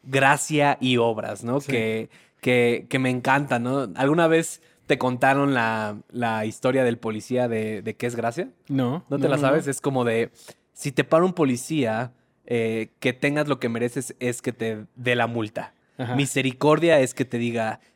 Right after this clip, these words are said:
Speaker 1: "No te voy a, no te voy a cobrar la multa", te puede decir, pero gracia es que no te cubre la
Speaker 2: Y te
Speaker 1: multa
Speaker 2: dé un coche
Speaker 1: y aparte
Speaker 2: nuevo.
Speaker 1: te dé dinero.
Speaker 2: ¡Ay,
Speaker 1: Entonces,
Speaker 2: guau!
Speaker 1: esa es, esa es la <laughs> definición que yo crecí de,
Speaker 2: Sí, sí,
Speaker 1: de,
Speaker 2: sí.
Speaker 1: de, con la que yo crecí de gracia, ¿no?
Speaker 2: ¿Y
Speaker 1: Y
Speaker 2: c-, cómo sería darle una mordida al, al poli?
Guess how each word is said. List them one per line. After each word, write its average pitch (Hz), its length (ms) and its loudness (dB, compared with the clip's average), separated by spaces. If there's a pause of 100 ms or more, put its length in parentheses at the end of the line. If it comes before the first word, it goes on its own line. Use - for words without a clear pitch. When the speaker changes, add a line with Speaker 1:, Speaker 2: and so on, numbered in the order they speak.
(420)
Speaker 1:
"No 139 220 0
te 143 80 -2
voy 131 180 0
a, 120 360 0
no 131 180 -6
te 143 80 -4
voy 127 140 2
a 123 120 0
cobrar 117 340 -2
la 113 100 -2
multa", 120 500 -4
te 110 140 -10
puede 113 200 -2
decir, 107 380 -8
pero 117 220 -2
gracia 113 500 -4
es 110 220 -4
que 110 320 -4 (180)
no 131 180 -4
te 139 120 -4
cubre 131 320 -4
la 113 80 -4
Speaker 2:
Y 143 60 -2
te 131 40 -2
Speaker 1:
multa 135 160 2
Speaker 2:
dé 139 160 4
un 135 60 2
coche 135 300 0
Speaker 1:
y - 20 4
aparte 131 300 4
Speaker 2:
nuevo. 135 180 0
Speaker 1:
te 123 100 0
dé 123 160 2
dinero. 117 460 -6
Speaker 2:
¡Ay, 127 360 4
Speaker 1:
Entonces, 131 280 2
Speaker 2:
guau! 143 240 4
Speaker 1:
esa 143 400 2
es, - 280 -4 (180)
esa 214 120 2
es 233 80 -4
la 202 80 4
<laughs> 160 40 2
definición 185 580 0
que 175 140 0
yo 160 140 2
crecí 160 280 -2
de, 151 100 0
Speaker 2:
Sí, - 80 -10 (580)
sí, 147 60 -2
Speaker 1:
de, 123 480 2
Speaker 2:
sí. 123 60 -6
Speaker 1:
de, 123 540 -2
con 131 280 -4
la 123 100 -2
que 131 100 -6
yo 143 100 -2
crecí 147 200 -8
de 135 80 0
gracia, 131 380 -2
¿no? 143 100 -2
Speaker 2:
¿Y 151 60 2
Speaker 1:
Y 135 60 0
Speaker 2:
c-, 185 160 2
cómo 214 200 6
sería 160 300 6
darle 165 240 6
una 156 160 4
mordida 135 580 2
al, 120 300 -8
al 123 140 -6
poli? 127 320 -2